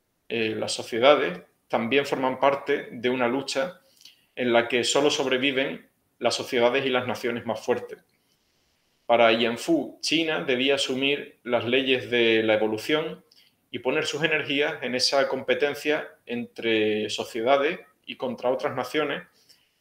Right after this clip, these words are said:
para sobrevivir y progresar. En el caso de Yan Fu, no es solo interesante lo que traduce, sino también cómo lo traduce,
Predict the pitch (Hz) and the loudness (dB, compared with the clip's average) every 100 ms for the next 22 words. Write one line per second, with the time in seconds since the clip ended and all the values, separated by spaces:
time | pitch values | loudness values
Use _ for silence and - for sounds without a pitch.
0 | - 127 143 147 135 127 117 120 127 - | 0 2 4 2 0 0 2 0 -2 -6
1 | 117 120 104 104 - 113 - _ _ _ | -6 -4 -2 -4 -4 -4 -6 _ _ _
2 | _ _ _ _ _ _ _ _ _ 123 | _ _ _ _ _ _ _ _ _ 0
3 | 123 120 123 143 165 156 147 135 135 175 | 4 4 4 4 4 2 2 0 0 0
4 | 151 - 135 139 - 147 151 135 151 131 | 0 -2 -4 -2 0 2 0 0 0 2
5 | 147 143 - 151 151 - 123 120 123 110 | 0 -2 -2 -2 -2 -4 -2 -2 -2 -4
6 | 110 151 180 123 107 135 120 120 113 131 | -4 -4 -6 -6 -6 -4 -4 -2 0 0
7 | 147 - 143 143 120 120 113 123 127 - | 0 0 0 2 2 2 0 -2 -4 -10